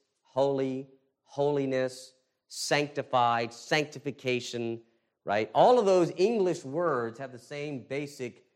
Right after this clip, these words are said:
uh, root Greek word, which is the word hagios, which primarily means holy.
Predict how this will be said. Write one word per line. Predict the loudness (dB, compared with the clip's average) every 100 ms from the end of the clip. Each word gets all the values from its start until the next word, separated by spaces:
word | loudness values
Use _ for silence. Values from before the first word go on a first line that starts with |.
| _ _ -10
uh, | -6 -4 -4 -4 -8 -12 _
root | -14 -4 -4 -4 -14 -20
Greek | -12 -8 -8 -8
word, | -2 0 0 -2
which | -10 -16
is | -18
the | -8
word | -6 -6 -4 2
hagios, | 2 2 -4 -6 -8 -12 _ _ _ _ _ _ _ _
which | -20 _
primarily | -2 2 6 6 6 2 -2
means | -4 -4 -6
holy. | -12 -4 -2 0 -2 -6